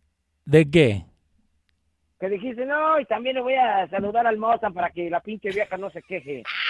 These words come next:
Speaker 2: ¿Qué pasa, güey?
Speaker 1: O sea, que se te
Speaker 2: Neta, no.
Speaker 1: quiere, Mota. Pero
Speaker 2: Le quiero mandar un shout out, un cállate a mi pana Jesús. ¿Qué hubo, chi-, pinche chisas? Mira, güey, ¿sabes que yo estaba analizando, güey?
Speaker 1: Dale.
Speaker 2: El presidente de México,
Speaker 1: Ajá.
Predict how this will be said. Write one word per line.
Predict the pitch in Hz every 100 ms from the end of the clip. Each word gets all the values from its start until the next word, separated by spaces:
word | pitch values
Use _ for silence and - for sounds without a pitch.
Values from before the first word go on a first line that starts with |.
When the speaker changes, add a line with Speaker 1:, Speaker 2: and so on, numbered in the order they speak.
| -
Speaker 2:
¿Qué | 247
pasa, | 302 269 269 - 220
güey? | 202 156 185 _ - - 247 -
Speaker 1:
O | 151
sea, | 160 160
que | 151
se | 160
te | 139
Speaker 2:
Neta, | 135
no. |
Speaker 1:
quiere, | 131 120 110
Mota. | 110 107 87 - - - - - - - -
Pero | 190 196 214
Speaker 2:
Le |
quiero | 277 339
mandar | 320 294 339
un | 320
shout | - 311
out, | 330 320 285 262
un | 269
cállate | 294 311 285 - 226
a | 214 202 190 202
mi | 208
pana | 202 294 254
Jesús. | 202 190 240 262 247
¿Qué | 285 311
hubo, | 339 330
chi-, | - 320 311
pinche | 330 330 285
chisas? | 226 311 262 269 240 202 _ _ _ _
Mira, | 254 330
güey, | 320 339 226 _ _ _ _
¿sabes | 277 339 320
que | 294 247
yo | 294
estaba | - 320 311
analizando, | 254 220 214 277 285 285
güey? | 302 349
Speaker 1:
Dale. | 117 104 82 _ _ _ _
Speaker 2:
El | 208 214
presidente | 262 - 302 370 370
de | 285 262
México, | 277 269 294 339 349 - _
Speaker 1:
Ajá. | - 113 120 85